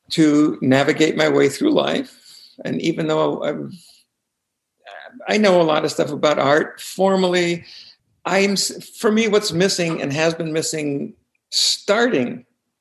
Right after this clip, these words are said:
in nineteen seventy-three with the Skull Auction, uh, is people are afraid to solo. I mean, as, as a musician, the moment when that idea comes to you and you are allowed,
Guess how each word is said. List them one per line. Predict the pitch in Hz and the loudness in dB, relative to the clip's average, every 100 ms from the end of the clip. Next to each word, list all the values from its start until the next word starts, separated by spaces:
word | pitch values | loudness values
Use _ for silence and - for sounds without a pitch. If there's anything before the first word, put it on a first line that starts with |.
| _ - | _ -8
in | 147 | -2
nineteen | 160 165 147 | 0 0 -4
seventy-three | - 156 160 135 165 160 | -2 -2 -4 -4 -2 -2
with | - | 0
the | - | -4
Skull | - 180 196 165 | -2 0 2 2
Auction, | 113 110 - 127 - _ _ _ _ _ _ - | 0 -4 -8 -8 -12 _ _ _ _ _ _ -10
uh, | 151 151 151 160 151 | -6 -2 -2 -2 0
is | 156 156 147 - - - _ _ _ _ | 0 2 0 0 -4 -12 _ _ _ _
people | - 202 214 202 - - _ - | -2 0 0 -2 -4 -12 _ -4
are | 160 | -2
afraid | 165 - 185 180 | -2 2 2 2
to | 170 | 0
solo. | - - 165 139 - - _ _ _ _ _ - | 0 2 2 2 -4 -10 _ _ _ _ _ -6
I | 139 | -4
mean, | 151 151 147 | -2 -2 -2
as, | - 143 - | -2 -2 -4
as | - 151 156 | -4 -2 -2
a | |
musician, | 151 156 139 165 214 214 202 196 196 - _ | -4 -2 0 2 2 0 0 0 -2 -6 _
the | - 170 | 2 4
moment | 180 226 226 214 214 - - | 6 4 2 0 -4 -10 -8
when | 151 175 165 160 - - | -4 -2 -2 -4 -8 -4
that | 151 - | -4 0
idea | 165 160 139 180 196 185 | 2 0 0 0 2 2
comes | 185 - 160 170 165 | -2 -4 -4 -2 -2
to | - 151 | -4 -4
you | 135 123 127 113 _ _ _ _ _ - | -4 -4 -8 _ _ _ _ _ _ -6
and | 143 139 - - | -2 0 -2 -6
you | 139 170 175 - - | 0 2 2 0 -4
are | 135 | -2
allowed, | - 131 143 180 214 123 - - | 0 0 2 2 0 -2 -4 -10